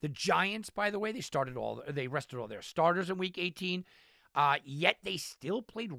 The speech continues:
really close with the Eagles, who needed the game. They only lost by six.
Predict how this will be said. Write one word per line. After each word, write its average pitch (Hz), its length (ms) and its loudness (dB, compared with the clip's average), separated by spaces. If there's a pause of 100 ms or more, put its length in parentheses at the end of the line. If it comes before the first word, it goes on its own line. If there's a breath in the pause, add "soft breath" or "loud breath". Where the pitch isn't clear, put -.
really 175 260 -2
close 196 580 -4
with 151 120 -6
the 262 180 -14
Eagles, 180 400 -2
who 165 140 -2
needed 160 420 -4
the 208 80 -4
game. 160 380 -6
They 160 80 -6
only 160 240 -6
lost 170 260 -2
by 208 100 2
six. - 600 -2